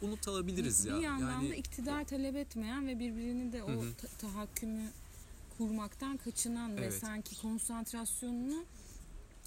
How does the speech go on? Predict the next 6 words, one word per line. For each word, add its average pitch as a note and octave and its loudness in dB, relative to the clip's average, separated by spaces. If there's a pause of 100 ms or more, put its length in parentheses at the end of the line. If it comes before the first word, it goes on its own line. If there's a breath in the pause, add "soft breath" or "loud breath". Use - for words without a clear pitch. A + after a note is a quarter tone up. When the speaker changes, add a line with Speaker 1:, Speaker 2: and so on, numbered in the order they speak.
Speaker 2:
e, G3 0
o G#3 -2
çokluğa, A3 -2
etkilenmelere G#3+ -2
ve A3 -2
eylemliliklere G#3 0